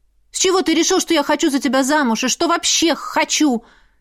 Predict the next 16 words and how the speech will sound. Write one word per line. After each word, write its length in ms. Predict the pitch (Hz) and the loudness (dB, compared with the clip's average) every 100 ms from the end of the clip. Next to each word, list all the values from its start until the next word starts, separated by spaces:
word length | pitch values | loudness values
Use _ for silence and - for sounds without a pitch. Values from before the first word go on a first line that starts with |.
| _ | _
Я 160 | 285 277 | 0 0
никогда 420 | 254 285 247 277 | 0 -2 0 0
не 120 | 208 | 0
стану 340 | - 202 180 180 | -2 -2 -2 -2
очередным 480 | - 226 220 247 | 0 0 0 0
трофеем 500 | 220 190 214 294 233 | 0 -2 -2 -2 -2
в 40 | 208 | -2
списке 360 | - 269 - | -4 -4 -4
твоих 320 | 226 226 226 - | -6 -4 -4 -4
побед 420 | 254 233 262 240 | -4 -2 -2 -2
и 60 | |
уж 200 | 240 226 | -4 -4
точно 400 | - - 302 - | -6 -4 -4 -2
не 140 | 220 220 | 0 -2
предам 460 | 220 240 220 214 | -2 -2 0 0
дружбу 520 | 220 339 359 220 196 | 2 2 2 0 -2